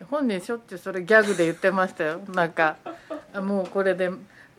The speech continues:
これが最後の作品ですかね」とか言って、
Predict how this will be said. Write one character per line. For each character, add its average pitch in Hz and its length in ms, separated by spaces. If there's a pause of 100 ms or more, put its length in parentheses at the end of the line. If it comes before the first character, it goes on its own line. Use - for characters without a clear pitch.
(920)
こ 196 100
れ 185 140
が 185 140
最 214 260
後 185 140
の 170 100
作 180 320
品 196 420 (280)
で 214 180
す 208 160
か 175 160
ね」 185 240
と 175 80
か 156 140
言 156 80
っ - 20
て、 - 300